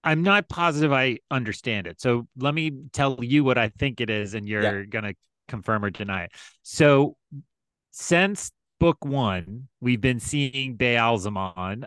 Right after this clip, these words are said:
Speaker 1: in dreams and in these kind of end of book conflicts.
Speaker 2: Yeah.
Speaker 1: But what has just been revealed is that we have actually never seen Baal Zaman. We have seen Ishmael pretending to be Baal Zaman.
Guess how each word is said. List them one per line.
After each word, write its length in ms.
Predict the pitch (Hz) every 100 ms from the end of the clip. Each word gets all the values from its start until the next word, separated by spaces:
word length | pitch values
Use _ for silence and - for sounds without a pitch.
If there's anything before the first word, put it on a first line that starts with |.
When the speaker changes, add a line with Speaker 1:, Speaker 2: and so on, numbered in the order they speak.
| -
Speaker 1:
in 300 | 123 113 107
dreams 800 | 95 120 139 131 135 135 135 - -
and 160 | 110
in 140 | 113 113
these 360 | 110 104 101
kind 240 | - 117 107
of 160 | 101 -
end 180 | 120 113
of 100 | 95
book 640 | 110 98 _ 104 - - _ _ -
conflicts. 880 | - 123 104 - 87 82 - - - -
Speaker 2:
Yeah. 140 | 98 92
Speaker 1:
But 100 | 117
what 140 | 131
has 220 | 135 117 110
just 380 | - 170 185
been 120 | 190 160
revealed 500 | 135 131 135 113 110
is 220 | - 120
that 180 | 127 117
we 140 | 113
have 160 | 110 113 -
actually 560 | 123 131 - 135 117 113
never 840 | 107 110 143 147 127 113 101 95 -
seen 720 | - - 131 110 104 101 92
Baal 420 | 117 113 107 107
Zaman. 1000 | 92 104 98 98 92 92 87 82 85 92 - - -
We 200 | 120 120
have 100 | 117
seen 300 | - 135 120 - _ _ -
Ishmael 560 | 139 - 143 135 123
pretending 840 | 104 - 98 _ - 131 151 214 233
to 120 | 233
be 300 | 220 247 240
Baal 440 | 226 208 226 226 240
Zaman. 500 | 233 247 254 269